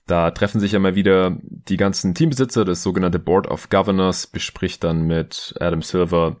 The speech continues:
wie es eventuell weitergehen soll, aber da wird jetzt auch noch keine Entscheidung erwartet. Ich glaub, das ist alles noch nicht ganz so konkret, wie man das vielleicht schon gerne hätte und dann muss es ja auch immer noch mit der N B P A, mit der Spielergewerkschaft alles abgeklärt werden, ob die da auch am Start sind. Die werden jetzt auch schon langsam unruhig.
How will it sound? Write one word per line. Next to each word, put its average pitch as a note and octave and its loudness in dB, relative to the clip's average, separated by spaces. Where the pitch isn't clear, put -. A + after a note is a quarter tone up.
wie F2 -4
es - -6
eventuell E2 -2
weitergehen F2+ 0
soll, E2+ 0
aber E2 0
da D#2+ -4
wird F2 -4
jetzt D#2+ -8
auch C2 -4
noch D#2 -8
keine D#2 -2
Entscheidung D#2 -4
erwartet. E2 -2
Ich - -12
glaub, E2+ -4
das E2+ -12
ist - -10
alles F2 -2
noch E2+ -2
nicht E2 -6
ganz F2 -2
so F2+ -6
konkret, F2+ -2
wie F2+ -4
man F2 0
das - -4
vielleicht E2+ 0
schon F2+ -2
gerne F2+ 0
hätte G2+ 0
und E2+ -2
dann E2+ 0
muss G#2 0
es F#2 -10
ja G2 4
auch F#2+ 2
immer G#2+ 2
noch F#2+ 0
mit F#2+ 0
der F#2+ 4
N G#2 2
B A2 2
P - -2
A, F#2 2
mit F2+ -2
der E2+ -2
Spielergewerkschaft F2+ 0
alles F2 0
abgeklärt F2 -4
werden, F2 2
ob D#2+ -4
die F2 -2
da F2 2
auch F2 0
am F2 -4
Start F2 0
sind. F2 0
Die E2+ -4
werden E2+ 2
jetzt - -4
auch E2+ 0
schon - -4
langsam E2+ -2
unruhig. G2 0